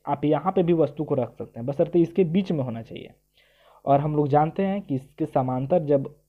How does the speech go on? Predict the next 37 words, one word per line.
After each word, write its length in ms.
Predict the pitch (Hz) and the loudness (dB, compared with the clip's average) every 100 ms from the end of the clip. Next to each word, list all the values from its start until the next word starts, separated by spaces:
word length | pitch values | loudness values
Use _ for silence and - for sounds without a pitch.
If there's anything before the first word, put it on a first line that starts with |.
| _ _ - | _ _ -2
किरणों 300 | 147 147 151 | 0 0 -2
को 120 | 143 | -2
गुजारते 460 | 127 123 113 131 190 | -2 0 0 0 -4
हैं 240 | 156 - _ _ _ _ | -4 -10 _ _ _ _
तो 80 | 175 | -2
कहाँ 280 | 180 196 233 | 0 0 2
से 120 | 226 | 2
गुजरता 420 | 170 156 123 - | 2 2 0 -2
है? 140 | 101 82 - _ _ | -10 -12 -20 _ _
जब 260 | 139 147 143 | -2 -2 0
समानांतर 680 | - 123 123 127 131 139 175 | -2 -4 -4 -6 -2 0 0
होती 260 | 143 123 | 0 -6
है 220 | 113 165 - _ _ _ - | -6 -6 -8 _ _ _ -8
तो 100 | 135 | -2
वो 340 | 139 180 - - | -2 -2 -6 -6
एफ़ 760 | 139 135 139 135 - 151 147 - - | -4 -4 -6 -12 -6 -2 -2 -4 -6
टू 100 | 165 | -6
से, 160 | 139 165 | -2 -4
यानी 300 | 170 135 135 | -4 -6 -6
कि 100 | 131 | -8
फोकस 400 | - 131 160 151 | -8 -8 -6 -4
से 60 | |
होकर 280 | 147 139 165 | -4 -4 -8
गुजर 280 | 170 135 120 | -4 -4 -4
जाता 260 | 117 107 107 | -6 -10 -12
है। 140 | - _ _ _ _ _ | -16 _ _ _ _ _
बिल्कुल 280 | 143 143 170 | -6 -2 0
यहाँ 240 | 156 147 175 | 0 -2 -4
से 120 | 165 | -4
बिल्कुल 260 | 151 202 190 | -4 -4 -4
तिरछा 420 | 185 160 160 160 | -2 -2 -2 -2
मारेंगे, 440 | 131 117 120 123 - _ _ _ _ _ _ _ _ _ - | -4 -8 -10 -14 -18 _ _ _ _ _ _ _ _ _ -6
गुजर 320 | 135 151 175 | 0 6 6
गया 200 | 160 180 - _ _ _ | 6 0 -6 _ _ _
यही 240 | 156 160 190 | 4 6 6
वाला 180 | 185 | 6
लाइन। 240 | 175 165 | 6 4